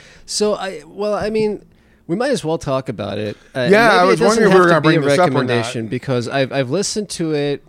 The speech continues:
Speaker 2: I purposely
Speaker 1: I would
Speaker 2: did not
Speaker 1: say
Speaker 2: talk about this during our, our pregame.
Speaker 1: Well, I
Speaker 2: because
Speaker 1: did
Speaker 2: I
Speaker 1: too.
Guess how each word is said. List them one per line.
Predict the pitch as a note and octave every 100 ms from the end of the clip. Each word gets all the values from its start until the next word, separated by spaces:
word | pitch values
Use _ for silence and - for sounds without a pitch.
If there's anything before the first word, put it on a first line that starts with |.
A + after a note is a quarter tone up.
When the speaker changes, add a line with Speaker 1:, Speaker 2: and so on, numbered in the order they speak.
| _ _ _
Speaker 2:
I | C#3
purposely | - F#3 E3+ C#3+ D3
Speaker 1:
I |
would | C3+
Speaker 2:
did | -
not | B2+
Speaker 1:
say | D3
Speaker 2:
talk | D3 B2+ C3+
about | A2+ G2 -
this | G2 F#2 - - - - - -
during | B2 B2+ A2+
our, | A2 G2 F#2+ F#2 - _ _ _
our | - G2+ F#2 F#2 - - _
pregame. | - G3+ A#2 F#2
Speaker 1:
Well, | F#2 C3
I | C#3
Speaker 2:
because | C#3
Speaker 1:
did | A#2
Speaker 2:
I | G#2
Speaker 1:
too. | D#3+ A#2+